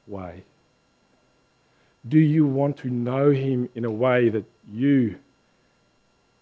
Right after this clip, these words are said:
I guess like these brothers, like billions of others around the world would say, "The best thing about my life is that I am reconciled to God"?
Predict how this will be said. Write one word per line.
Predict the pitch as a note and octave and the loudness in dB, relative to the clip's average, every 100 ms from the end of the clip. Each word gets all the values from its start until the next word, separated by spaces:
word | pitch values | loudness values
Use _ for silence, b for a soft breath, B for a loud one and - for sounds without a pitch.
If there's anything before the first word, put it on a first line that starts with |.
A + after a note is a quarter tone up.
| _ _ _ _ _ _ _ | _ _ _ _ _ _ _
I | |
guess | A2 C3+ - | -10 -10 -8
like | B2 A2+ | -12 -10
these | - A2 | -10 -10
brothers, | - B2+ A#2+ G2 F#2+ - - _ _ _ _ _ _ _ | -2 0 0 -2 -8 -20 -20 _ _ _ _ _ _ _
like | A#2 G#2+ | -14 -12
billions | - D3 D3 C#3 | -4 0 0 0
of | C3 - | -4 -6
others | C3 C3 B2+ | -2 -2 -2
around | B2+ A2+ A#2+ | -4 -4 -4
the | C3 | -4
world | G#2 A#2 A2+ | -4 -6 -6
would | G#2+ | -10
say, | - A2+ | -10 -8
"The | G#2+ G2+ | -8 -12
best | - B2+ - | -12 -12 -10
thing | - C3+ | -10 -8
about | G#2+ A#2 - | -6 -8 -8
my | A2+ | -10
life | A2 A2+ B2 D3+ - _ _ _ _ _ _ _ _ _ _ _ | -6 -6 -4 -4 -8 _ _ _ _ _ _ _ _ _ _ _
is | G2 | -12
that | - A2 - | -10 -8 -8
I | A#2+ B2+ | -8 -6
am | B2+ A#2 | -8 -8
reconciled | G#2 A#2+ - A#2+ A#2 - G#2+ G#2 G#2 - _ _ _ _ _ _ _ _ _ _ _ _ _ _ _ | -6 -6 -6 -14 -14 -14 -12 -10 -12 -14 _ _ _ _ _ _ _ _ _ _ _ _ _ _ _
to | G#2+ | -14
God"? | G#2 F#2 F#2+ | -12 -14 -16